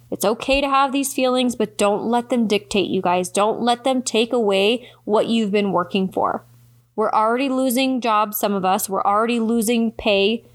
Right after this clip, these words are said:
We're losing hours at work. We're losing the ability to go to restaurants and bars. We are losing a lot. Don't let it take away your fitness goals. Don't let it take away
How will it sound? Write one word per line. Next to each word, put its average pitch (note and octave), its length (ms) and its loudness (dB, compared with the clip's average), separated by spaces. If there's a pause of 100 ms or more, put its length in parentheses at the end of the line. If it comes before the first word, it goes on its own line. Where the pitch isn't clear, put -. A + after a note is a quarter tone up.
(340)
We're G3 120 0
losing A3 400 0
hours A3 280 2
at G#3+ 120 -4
work. A3 260 0
We're G3 140 0
losing A3+ 460 0
the A3+ 100 2
ability A3 400 0
to G3 60 -2
go G3+ 100 2
to G3+ 80 0
restaurants G3 480 0
and G3 80 -2
bars. F#3+ 300 0 (260)
We A#3 120 0
are A3+ 100 2
losing B3+ 340 2
a A#3 60 0
lot. G3 520 0
Don't A#3 500 0
let A3 220 2
it - 380 -4
take G#3+ 400 0
away F#3+ 340 2
your F#3+ 160 2
fitness G3 440 -2
goals. - 380 -4 (300)
Don't A#3 380 -2
let B3+ 160 0
it B3+ 100 -4
take B3+ 220 -2
away G#3 460 0